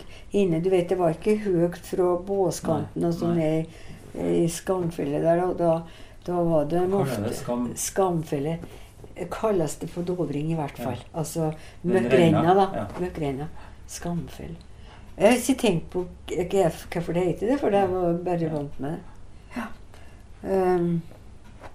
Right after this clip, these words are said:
Speaker 1: så du vet at det ble mye lettere å regne på jurom og, og mye enklere slik da. Men han måtte beregne litt mer tid for å,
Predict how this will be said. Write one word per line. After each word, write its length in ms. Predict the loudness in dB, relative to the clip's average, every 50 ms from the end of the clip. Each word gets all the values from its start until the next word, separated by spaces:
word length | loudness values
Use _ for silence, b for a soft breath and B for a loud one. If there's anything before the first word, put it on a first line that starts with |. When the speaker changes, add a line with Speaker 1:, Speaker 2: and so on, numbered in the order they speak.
| -10 -10 -10 -8 -10 -12 -14 -16 -18 -16 -12
Speaker 1:
så 220 | -4 0 2 4 6
du 60 | 6
vet 200 | 6 6 6 4 2
at 200 | 0 -2 -2 0
det 260 | 2 4 4 4 4
ble 140 | 4 2 0 0 -4 -6 -2 2
mye 400 | 2 2 2 2 0 2 2 4 4
lettere 500 | 4 4 2 2 2 4 4 4 2 0 B B B B B 2
å 60 | 4 4 8
regne 480 | 8 10 10 10 8 8 6 4 2
på 100 | 2 4
jurom 600 | 4 4 4 2 4 4 4 4 4 2 0 0 0
og, 220 | 0 0 -2 -4 -8 B B B B B B B -18 -14 -10
og 560 | -6 -4 -2 -2 -2 0 -2 0 0 0 0
mye 840 | 0 0 -2 -4 -4 -2 0 0 2 2 2 0 -2 -2 -4 -2 -2
enklere 460 | 0 0 -2 -2 -6 -4 -2 -2 -2 -2
slik 320 | -2 -4 -6 -6 -4 -4
da. 140 | -4 -4 -4 -6 -12 -18 B B B B B B B B B B B B B -18 -18 -18 -20 -20 -18 -18 -20 -20 -18 -18 -18 -18 -16 -12 -8
Men 120 | -6 -4
han 220 | -2 0 2 2 2
måtte 280 | 0 0 -2 -2 -2 -2 -2 -6 -6 0 2
beregne 440 | 2 4 4 4 4 4 4 4 4
litt 180 | 2 2 0
mer 200 | 2 2 4 2 2 0
tid 240 | 0 0 0 0 0
for 140 | 0 -2 0
å, 200 | 0 0 -2